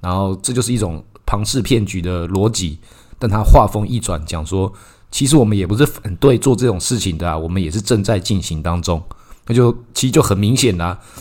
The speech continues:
他就告诉你他正在做这个庞氏骗局，也就是他后来印了他自己的F T T，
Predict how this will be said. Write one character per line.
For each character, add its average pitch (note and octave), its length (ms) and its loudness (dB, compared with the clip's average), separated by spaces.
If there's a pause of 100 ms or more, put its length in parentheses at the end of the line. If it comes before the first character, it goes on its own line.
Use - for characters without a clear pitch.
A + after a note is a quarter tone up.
他 C#3+ 160 0
就 C#3 120 0
告 D#3 180 2
诉 D3+ 140 0
你 A2 80 0
他 C3 140 0
正 B2+ 240 -2
在 C3 100 2
做 C3 180 2
这 A#2+ 100 2
个 B2 60 2
庞 F#2+ 200 4
氏 A#2 140 -4
骗 A2+ 220 2
局， D2+ 260 -12 (300)
也 G#2+ 120 -2
就 B2+ 120 -2
是 B2+ 60 -2
他 B2+ 120 0
后 C#3 280 6
来 F2 220 -2 (440)
印 C#3 160 0
了 G#2 120 0
他 A2 120 -2
自 A#2 140 -6
己 B2 60 0
的 F#2 120 -4
F G#2+ 200 -4
T G#2+ 160 -2
T， G#2+ 300 -2